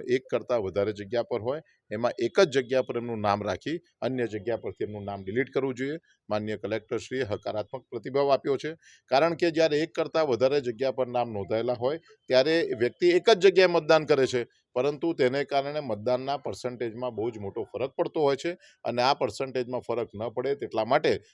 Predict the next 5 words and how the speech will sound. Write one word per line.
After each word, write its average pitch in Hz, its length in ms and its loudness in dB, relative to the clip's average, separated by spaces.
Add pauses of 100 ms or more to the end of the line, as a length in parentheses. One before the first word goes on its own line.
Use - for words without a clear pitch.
(100)
અત્યારથી 127 580 0 (260)
એની 113 340 -2 (720)
સાવચેતીપૂર્વક 151 920 4 (320)
એ 127 120 6 (100)
નામો 123 380 2